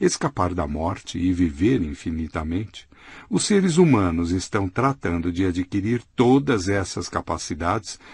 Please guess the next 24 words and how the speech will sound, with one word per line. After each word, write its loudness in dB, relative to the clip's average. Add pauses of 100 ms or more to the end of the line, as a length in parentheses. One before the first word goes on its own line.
(140)
e 2
outras 2
mais. -2 (400)
Certas 0
aptidões -2
tradicionais, -2
que -4
durante 0
milênios 4
foram 0
consideradas -2
divinas, 2 (320)
tornaram-se 2
tão 2
comuns 6
que -2
quase 0
não 2
pensamos -2
nelas. -4 (420)
Hoje, 6
uma 2
pessoa 0
mediana 0